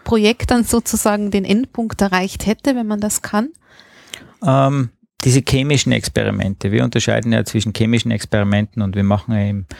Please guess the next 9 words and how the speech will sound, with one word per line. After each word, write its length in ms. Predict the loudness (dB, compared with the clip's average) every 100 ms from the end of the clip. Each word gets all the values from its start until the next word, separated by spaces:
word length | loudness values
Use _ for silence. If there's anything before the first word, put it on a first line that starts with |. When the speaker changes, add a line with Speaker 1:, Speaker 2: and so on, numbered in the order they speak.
| -20 -20 _ -2
Speaker 2:
im, 540 | 0 2 2 0 -2
äh, 280 | 0 0 0
wir 280 | -2 0 2
machen 260 | 2 0
auch 500 | 0 2 2 0 -4
Experimente, 840 | -2 -2 0 0 2 2 0 0 0
wo 160 | 0
wir 160 | 2 2
also 560 | 2 0 0 0 0